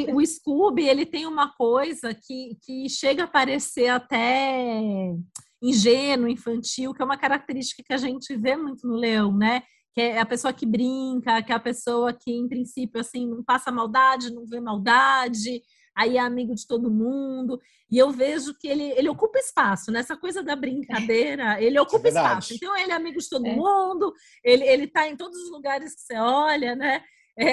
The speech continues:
Speaker 1: ao contrário do Lu-, <laughs> no Lucas, né? Onde a gente olha, tem uma cena, tem uma cena em destaque, lá está Scooby, né? Ele se-,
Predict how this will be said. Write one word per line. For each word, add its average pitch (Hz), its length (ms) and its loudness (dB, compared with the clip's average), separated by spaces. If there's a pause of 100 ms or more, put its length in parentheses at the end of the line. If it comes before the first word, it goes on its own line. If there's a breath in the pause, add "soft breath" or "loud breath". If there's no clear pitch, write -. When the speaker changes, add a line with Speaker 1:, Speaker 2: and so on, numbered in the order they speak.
(120)
Speaker 1:
ao 392 100 2
contrário 359 460 0
do 262 140 4
Lu-, 320 240 2
<laughs> 320 100 0
no 294 240 0
Lucas, 302 540 -8
né? 311 80 -10 (340 soft breath)
Onde 427 240 -2
a 440 40 0
gente 339 280 2
olha, 330 200 4
tem 403 120 -6
uma 427 240 0
cena, 320 420 0
tem 415 140 -8
uma 440 180 2
cena 339 300 -2
em 349 120 -2
destaque, 285 920 0
lá 220 280 2
está 247 460 0
Scooby, 208 480 2 (140)
né? 240 200 2 (360 soft breath)
Ele 226 240 -2
se-, 262 160 -2